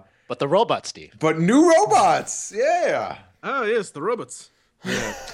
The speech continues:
Speaker 1: <laughs>
Speaker 2: Easily the best freaking part is Death Scythe Hell and, uh, Shenlong. And I don't know.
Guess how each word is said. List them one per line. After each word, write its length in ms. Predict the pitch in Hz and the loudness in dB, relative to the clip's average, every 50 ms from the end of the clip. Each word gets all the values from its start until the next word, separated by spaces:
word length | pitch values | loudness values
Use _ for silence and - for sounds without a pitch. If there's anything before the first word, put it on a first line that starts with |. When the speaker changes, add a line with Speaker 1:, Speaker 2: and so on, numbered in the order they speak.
| - - - | -18 -14 -12
Speaker 1:
<laughs> 560 | 202 - 220 240 - 240 - - 202 247 220 - - - - _ _ - _ _ _ _ _ _ _ - - _ - | -12 -10 -10 -10 -10 -10 -10 -8 -8 -8 -8 -10 -12 -16 -18 _ _ -20 _ _ _ _ _ _ _ -20 -20 _ -12
Speaker 2:
Easily 320 | 165 190 180 156 151 135 | -10 -10 -8 -6 -6 -4
the 120 | 113 110 98 | -4 -6 -8
best 320 | 85 117 107 101 98 - | -6 -8 -8 -8 -8 -10
freaking 380 | - - 113 92 90 98 90 87 | -12 -10 -12 -10 -10 -14 -14 -10
part 340 | - 98 95 90 82 - | -6 -6 -6 -6 -6 -10
is 340 | - 87 85 82 80 80 87 | -12 -12 -14 -14 -16 -18 -20
Death 300 | - _ - 95 85 - | -18 _ -10 -10 -10 -10
Scythe 380 | - - 87 85 85 82 - _ | -10 -10 -8 -8 -10 -10 -12 _
Hell 400 | - 82 92 92 92 90 87 82 | -10 -8 -8 -6 -8 -8 -8 -10
and, 300 | 82 90 87 87 87 82 | -10 -12 -12 -12 -12 -10
uh, 300 | 85 87 82 80 82 85 - - | -8 -8 -6 -6 -8 -8 -10 -14
Shenlong. 560 | - - 98 92 90 90 87 90 90 87 85 | -12 -10 -10 -8 -8 -8 -8 -8 -8 -6 -6
And 120 | 101 107 107 - - - - - | -6 -8 -8 -10 -16 -18 -6 -2
I 80 | - 190 | 0 0
don't 220 | 190 175 151 131 | 2 0 0 0
know. 220 | 113 104 98 95 | -2 -2 -4 -4